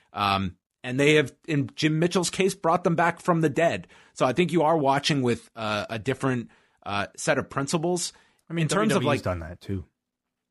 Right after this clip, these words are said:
Speaker 1: Uh, killed people?
Speaker 2: Yeah, like The Undertaker. I mean, anytime, like, the guys, the guy started off as a zombie.
Speaker 1: They killed Vince McMahon.
Speaker 2: Yeah.
Speaker 1: And then kinda just,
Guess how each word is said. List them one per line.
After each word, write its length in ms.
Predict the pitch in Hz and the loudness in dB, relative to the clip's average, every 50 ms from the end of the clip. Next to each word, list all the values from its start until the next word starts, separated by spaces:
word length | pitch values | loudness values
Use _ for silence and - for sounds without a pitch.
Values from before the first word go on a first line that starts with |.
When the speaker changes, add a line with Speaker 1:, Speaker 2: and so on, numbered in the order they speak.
| _ _ _ _ _ _ _ - _ - | _ _ _ _ _ _ _ -20 _ -6
Speaker 1:
Uh, 140 | 107 104 101 | -4 -4 -4
killed 320 | - - 160 165 180 - | 0 2 4 4 4 4
people? 440 | - 202 202 202 220 226 233 226 - _ _ _ _ _ _ _ _ _ _ _ - | 2 2 2 4 2 2 2 -2 -10 _ _ _ _ _ _ _ _ _ _ _ -4
Speaker 2:
Yeah, 200 | 196 233 202 110 | 0 2 2 2
like 160 | 90 95 90 | 2 2 0
The 120 | 117 113 | 2 2
Undertaker. 440 | 139 170 175 156 113 95 90 - - | 2 2 2 0 0 -2 -2 -4 -6
I 80 | - 85 | -4 -2
mean, 200 | 98 95 92 101 | -2 0 0 2
anytime, 580 | 107 127 127 - 120 110 110 107 107 107 - - _ - | 2 2 2 2 2 4 4 2 2 0 -2 -6 _ -6
like, 140 | 131 120 123 | -4 -2 0
the 80 | 139 | 0
guys, 340 | 123 120 147 160 175 156 151 | 2 2 4 2 2 0 -4
the 180 | 170 143 135 147 | -6 -8 -4 -2
guy 140 | 143 160 160 | 0 0 0
started 360 | 151 - 147 147 156 151 160 | 0 2 2 2 2 4 2
off 120 | 160 147 | 2 0
as 100 | 131 120 | 0 -2
a 80 | 123 113 | -2 0
zombie. 540 | 101 90 117 156 185 151 95 78 78 - _ _ _ _ _ _ _ _ _ _ _ _ _ _ - | 0 0 0 0 0 -2 -2 -6 -10 -16 _ _ _ _ _ _ _ _ _ _ _ _ _ _ -2
Speaker 1:
They 100 | 147 147 | -2 -2
killed 300 | 143 - 185 185 170 120 | 0 2 2 2 2 2
Vince 180 | 151 156 - - | 2 0 2 0
McMahon. 460 | 127 113 120 110 98 104 127 160 - _ _ _ _ _ _ _ _ _ - | -2 0 0 0 0 0 -2 -4 -8 _ _ _ _ _ _ _ _ _ -6
Speaker 2:
Yeah. 360 | 101 87 - - 107 127 131 131 - _ _ _ _ - | -6 -6 -4 -2 0 0 0 -2 -6 _ _ _ _ -12
Speaker 1:
And 80 | 95 92 | -8 -6
then 160 | 98 98 90 | -4 -4 -4
kinda 280 | - - 117 110 107 98 | -4 0 0 2 2 2
just, 320 | 95 107 92 - - | 2 2 0 0 -2